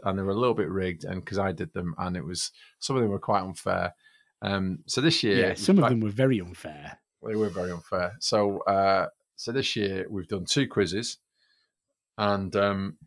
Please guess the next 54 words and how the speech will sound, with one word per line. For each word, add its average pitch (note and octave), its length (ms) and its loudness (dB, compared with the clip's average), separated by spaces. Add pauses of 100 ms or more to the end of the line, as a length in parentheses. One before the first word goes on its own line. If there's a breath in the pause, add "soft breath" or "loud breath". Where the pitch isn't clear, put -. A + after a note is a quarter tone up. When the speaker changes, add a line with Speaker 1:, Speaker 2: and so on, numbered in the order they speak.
(160)
Speaker 2:
Both - 80 0
Speaker 1:
one C3 80 4
of C3+ 60 2
Speaker 2:
by C3+ 60 4
Speaker 1:
them A#2 140 2
Speaker 2:
Colin. A2+ 220 2
Speaker 1:
was, A2 460 6
Speaker 2:
Yeah. G#2+ 340 4
Speaker 1:
um, G2+ 240 0
Speaker 2:
Both F3+ 240 0
still D3+ 220 2
Speaker 1:
uh, - 20 6
Speaker 2:
unfair, A#2 420 2
but A2 120 0
it's G2 160 -4
one F#2+ 180 -2
all. A#2 400 -4
Speaker 1:
I A2+ 40 -12
think B2+ 200 -2
it C3+ 60 -2
was B2 180 -2 (320)
episode C#3 500 0
Speaker 2:
Mm-hmm. G2 280 -16
Speaker 1:
seventeen, C#3+ 1400 0 (180)
extra B2+ 420 -4
edition, D3+ 500 -2 (420)
edition. D3+ 480 0 (120)
Speaker 2:
Yeah, F#3+ 360 4
it F3 80 4
was G3 240 2
Speaker 1:
Which D#3 80 4
was - 20 4
Speaker 2:
extra C3+ 200 0
edition. G#2 140 0
Speaker 1:
where, B2 440 4 (340 loud breath)
which - 180 -4
is G#2+ 100 -4
where B2+ 160 4
could, - 320 -6
where D3+ 180 2
could D3 200 -2
Kenny C#3 280 -2
run A#2+ 160 2
off B2 160 0
to G#2+ 160 0
with G2 100 0
his F#2+ 120 -2
money G#2 280 0
if, G#2 420 -6
if, G#2 500 -4
if - 140 -6
the G#2 60 -10
cops - 360 -2
came, F#2+ 320 -4